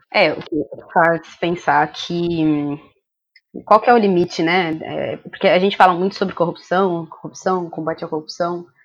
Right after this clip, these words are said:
e a gente não qualifica, né, esse debate. Então, fica sempre no campo de,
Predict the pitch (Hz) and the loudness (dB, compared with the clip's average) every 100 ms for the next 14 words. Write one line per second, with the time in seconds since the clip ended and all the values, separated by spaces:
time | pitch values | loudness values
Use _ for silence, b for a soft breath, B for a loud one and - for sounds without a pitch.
0 | _ - 170 196 208 208 185 214 - 185 | _ -8 -4 -2 0 2 2 2 -2 -4
1 | - 160 180 185 185 160 147 143 139 - | -2 -2 0 0 -2 -4 -2 -2 -4 -8
2 | 151 165 160 156 180 185 - 202 220 220 | -6 -2 -2 -2 -2 -2 0 0 0 0
3 | 214 208 196 - 180 185 185 190 180 160 | 0 -2 -2 0 2 2 -2 -4 -4 -4
4 | 170 170 175 165 156 | -4 -2 -4 -6 -10